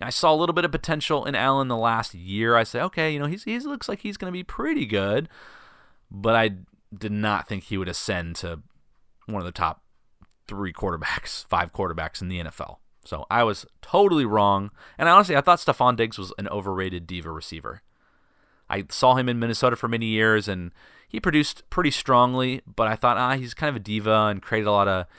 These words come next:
issues on the sideline and kinda always underproduced." So I,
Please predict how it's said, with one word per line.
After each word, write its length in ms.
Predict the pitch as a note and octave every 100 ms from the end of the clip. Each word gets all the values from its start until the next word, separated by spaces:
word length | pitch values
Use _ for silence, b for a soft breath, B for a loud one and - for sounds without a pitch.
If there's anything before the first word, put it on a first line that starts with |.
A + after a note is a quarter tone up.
| b b
issues 220 | A#2+ - A2
on 100 | A2
the 80 |
sideline 760 | - - G2+ G#2 G#2 G2+ G2+ G2+
and 160 | F#2+
kinda 180 | - A#2
always 260 | - A2 G#2
underproduced." 1040 | A2 G#2+ - F2+ F#2 G#2 G2+ - - - b b b b b b b
So 260 | - G#2+
I, 180 | G#2 G#2